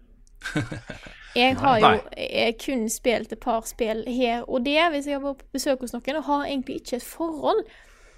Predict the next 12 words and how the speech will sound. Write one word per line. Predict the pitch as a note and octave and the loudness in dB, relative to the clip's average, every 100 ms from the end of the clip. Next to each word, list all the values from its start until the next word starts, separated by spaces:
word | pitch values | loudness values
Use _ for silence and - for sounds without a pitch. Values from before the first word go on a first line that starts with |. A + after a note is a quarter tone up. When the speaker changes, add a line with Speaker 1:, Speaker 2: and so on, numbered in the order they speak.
| - - - _ | -20 -20 -20 _
Speaker 2:
til | - F4+ D4 - | 0 2 2 -2
PlayStation | - D4 C#4 A#3+ C#4+ | 2 4 4 0 0
en. | C#4 F4+ E4+ | 2 2 2
Så | B3 - | 0 2
jeg | D4+ D#4 | 4 4
tenker | D#4+ E4+ - B3 | 0 -4 -2 0
å | B3 | 0
først | - F4 - C4 | 0 -2 0 -2
bare | D4 C4 | 0 0
ta | - C#4+ A#3+ | -2 0 0
et | - - | -2 -6
par | - A#3+ | 2 2